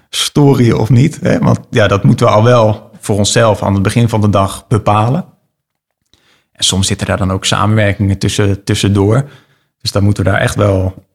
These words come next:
ja, is het ook wel een soort van plannen en rekening mee houden. En heel veel mensen denken dat het allemaal spontaan gebeurt, dat die foto in één keer extra mooi is. En,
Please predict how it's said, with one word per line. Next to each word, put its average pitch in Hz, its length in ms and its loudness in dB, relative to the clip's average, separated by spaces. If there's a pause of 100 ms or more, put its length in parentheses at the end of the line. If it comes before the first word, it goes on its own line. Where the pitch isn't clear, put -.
(120)
ja, - 220 -4
is 101 80 -6
het 104 100 -4
ook 117 120 0
wel 123 80 2
een 110 80 0
soort 104 140 -2
van 98 200 -2
plannen 104 320 2
en 104 140 0
rekening 104 380 0
mee 98 100 0
houden. 95 320 0
En 98 80 0
heel 104 120 2
veel 104 100 -2
mensen 101 240 0
denken 101 240 -2
dat 104 100 0
het 104 120 -2
allemaal 104 380 0
spontaan 110 600 0
gebeurt, 107 280 0
dat 101 120 -4
die 107 80 -2
foto 110 460 0
in 110 80 2
één 110 120 2
keer 120 340 -2
extra 117 320 -2
mooi 110 460 2
is. 104 160 0
En, 104 260 0